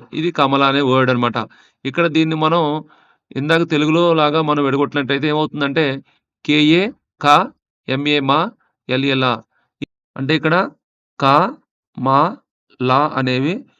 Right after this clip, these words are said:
విడివిడిగా సిలబుల్స్ అనమాట. ఈ సిలబుల్ యొక్క కాంబినేషన్ తోటి కమల అనే వర్డ్ వచ్చిందనమాట. సిలబుల్ ఒక ఎగ్జాంపుల్ తీసుకుంటే కే అనే కాన్సనెంట్, ఏ అనే వొవెల్ యొక్క కాంబినేషన్‌తో క అనే సిలబుల్ వచ్చిందనమాట.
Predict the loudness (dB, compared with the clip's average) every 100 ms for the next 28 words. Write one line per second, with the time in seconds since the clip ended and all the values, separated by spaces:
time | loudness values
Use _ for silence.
0 | _ _ -4 2 4 2 0 -2 -4 _
1 | _ _ -4 0 0 -2 -2 -2 -2 -2
2 | -4 _ _ _ -6 -4 -2 0 0 0
3 | 0 -2 -2 0 0 -2 -4 -4 -4 -4
4 | -6 _ _ _ -4 0 2 2 0 -2
5 | -2 -2 -2 -2 -4 -6 -4 -6 -8 -10
6 | _ _ _ -4 0 2 2 0 0 -2
7 | -2 -2 -2 -4 -2 -4 -4 _ _ _
8 | _ -2 0 2 2 2 -2 -6 _ 0
9 | 0 0 -2 -2 -4 -8 _ _ _ -6
10 | -2 0 0 0 -4 -6 _ -2 0 2
11 | 0 -2 0 0 -2 -4 -6 -4 -4 -8
12 | _ _ _ 2 4 4 0 -6 -4 -4
13 | -2 -2 -2 -2 -4 -2 -2